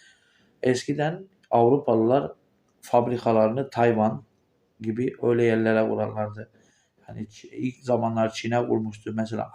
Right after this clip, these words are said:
iPhone ilk, ilk, ilk başlarda Çin'de, e, yapılıyordu. So-, daha sonra Tayvan'a geçti arkadaşlar. Bütün Avrupalılar da tamamıyla iPhone fabrikasını takip ettiği için ol-, oluk oluk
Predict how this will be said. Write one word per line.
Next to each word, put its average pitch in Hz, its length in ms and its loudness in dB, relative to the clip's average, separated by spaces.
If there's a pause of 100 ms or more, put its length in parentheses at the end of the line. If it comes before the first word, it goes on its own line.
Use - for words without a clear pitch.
iPhone 123 340 -10
ilk, 123 240 -12
ilk, 123 380 -6
ilk 123 240 -10
başlarda 113 600 -4 (420)
Çin'de, 120 680 -2
e, 110 80 -4
yapılıyordu. 107 920 0 (440)
So-, 113 300 0
daha 117 240 4
sonra 127 460 2
Tayvan'a 113 460 2
geçti 107 320 -4
arkadaşlar. 104 520 -4 (460)
Bütün 123 220 -2
Avrupalılar 110 680 2
da 113 100 0
tamamıyla 113 800 0 (580)
iPhone 120 280 -6 (200)
fabrikasını 117 600 0
takip 113 340 0
ettiği 135 260 2
için 156 300 -4 (680)
ol-, 143 320 2 (140)
oluk 143 300 2
oluk 139 260 0